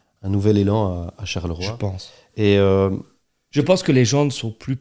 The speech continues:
Speaker 2: et c'est ça que
Speaker 1: Mm.
Speaker 2: je ne comprends pas la stratégie de Georges-Louis Boucher, mais encore une fois, je m'estime pas. Mais je pense que les gens en ont marre du clivage de la politique politicienne.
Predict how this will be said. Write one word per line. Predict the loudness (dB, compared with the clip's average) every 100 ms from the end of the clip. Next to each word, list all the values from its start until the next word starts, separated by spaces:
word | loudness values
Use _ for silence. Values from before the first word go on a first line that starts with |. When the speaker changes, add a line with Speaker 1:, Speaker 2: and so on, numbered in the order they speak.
| -4
Speaker 2:
et | -2
c'est | 0 0
ça | 2 2 2 -2
que | -2 -2
Speaker 1:
Mm. | -2 -4
Speaker 2:
je | -4
ne | -4
comprends | -6 -6 -4 -2
pas | -2
la | -2
stratégie | -4 -8 -8 -8 -8 -8
de | -10 -10
Georges-Louis | -12 -10 -8 -8
Boucher, | -8 -2 -2
mais | -2
encore | -4 -4
une | -4
fois, | -2
je | -4
m'estime | -4 -8 -10 -12
pas. | -10 -6
Mais | -4 -4 -8 _ _ _ _ _
je | -8
pense | -2 0 -2
que | -2
les | -2 -2
gens | -2 -4 -2
en | -4
ont | -4 -4
marre | -4 -4 -4 -6 -10 -18 _ _ _ _ _ _
du | -20
clivage | -10 -6 -4 -2 -2 -2 -8 _ _ _ -2
de |
la | 0 0
politique | 0 -2 -2 -10 -8
politicienne. | -8 -8 -10 -10 -8 -8